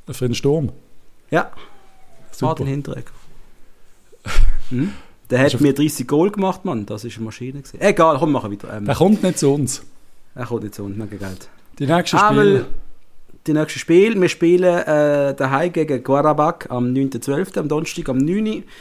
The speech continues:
Speaker 1: Also, da kommst
Speaker 2: Wir
Speaker 1: du auch
Speaker 2: spielen
Speaker 1: nicht?
Speaker 2: Äh, nein.
Speaker 1: Du hast aber das
Speaker 2: Gesagt.
Speaker 1: Ticket?
Speaker 2: Ja.
Speaker 1: Können wir noch drüber reden? Vielleicht
Speaker 2: Können wir
Speaker 1: habe ich einen
Speaker 2: drüber reden,
Speaker 1: Ersatz, äh, Ersatzmann für dich.
Speaker 2: Das ist okay, ja.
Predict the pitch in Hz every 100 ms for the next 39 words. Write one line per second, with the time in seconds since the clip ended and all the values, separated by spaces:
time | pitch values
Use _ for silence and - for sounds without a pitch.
0 | - 127 127 151 175 139 147 170 - -
1 | - - - - - - - - - -
2 | - - 80 104 131 196 - - - -
3 | 127 143 135 - 165 143 - - - -
4 | - - 131 - - _ _ - - 127
5 | 143 143 127 120 123 110 107 101 98 85
6 | - - - 127 117 - 135 131 131 120
7 | - 123 127 - - - 123 127 131 131
8 | 123 127 131 131 117 110 117 104 92 -
9 | - - - - - - - - - -
10 | - - - 131 185 - 110 98